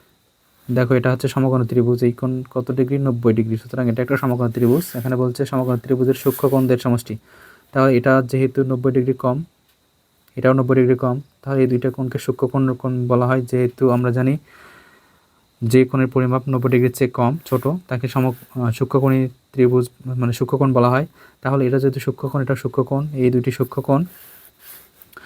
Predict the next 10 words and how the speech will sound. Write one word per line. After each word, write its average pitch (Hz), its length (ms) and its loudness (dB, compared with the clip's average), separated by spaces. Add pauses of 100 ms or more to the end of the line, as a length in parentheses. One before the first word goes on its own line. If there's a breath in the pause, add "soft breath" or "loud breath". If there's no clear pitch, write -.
(460 loud breath)
সমষ্টি 135 360 2
এক 131 120 2
সমকোণ। 127 340 0
দেখো, 123 220 2
এই 120 160 4
দুইটা 127 240 0
কোণের 127 500 -4
যোগফল 135 560 -2 (160)
অবশ্যই 127 400 -2
হবে, 131 260 0